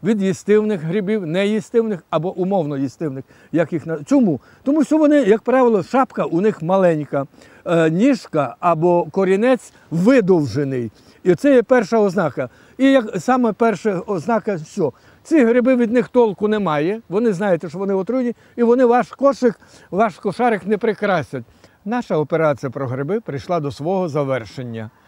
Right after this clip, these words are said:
Кошик, кошарик з грибами наповнений. Прийшовши додому,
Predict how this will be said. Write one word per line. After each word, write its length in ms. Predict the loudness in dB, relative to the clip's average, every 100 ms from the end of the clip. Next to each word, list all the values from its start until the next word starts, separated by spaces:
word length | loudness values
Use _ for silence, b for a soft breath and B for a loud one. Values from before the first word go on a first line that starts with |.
| b b b
Кошик, 540 | 0 0 2 -2 -4 -4
кошарик 480 | -4 0 2 2 0
з 80 |
грибами 640 | 0 0 2 2 2 -4 -8 -4
наповнений. 840 | -4 0 0 0 0 -2 -4 -6 -10 _ b b b b b
Прийшовши 580 | 0 2 4 2 2 2
додому, 580 | 4 4 4 2 -2 -6